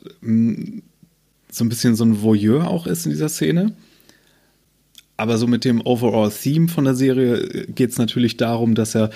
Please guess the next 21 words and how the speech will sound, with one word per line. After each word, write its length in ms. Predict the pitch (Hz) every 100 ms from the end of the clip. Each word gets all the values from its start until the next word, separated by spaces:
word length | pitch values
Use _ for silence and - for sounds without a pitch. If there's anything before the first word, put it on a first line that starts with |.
| -
total 300 | - - 120
fasziniert 640 | 120 120 - - 113 151 147
ist 200 | 107 107
davon, 340 | 107 110 107
dass 240 | 104 - - - - -
zwei 260 | - 110
Menschen 500 | 120 127 - 123 120
so 440 | 107 117 120 123 -
mit 160 | 113
so 60 | 123
einer 140 | 113
Leichtigkeit 840 | 107 113 170 151 107 - 92 95 -
auch 280 | 202 135 - _ _ _
zusammen 380 | - 117 135 147
sein 240 | 104 92
können, 380 | - 101 98 143 -
ohne 240 | 139 117
sich 180 | 101 -
weh 120 | 95
zu 140 | -
tun. 320 | 92 - -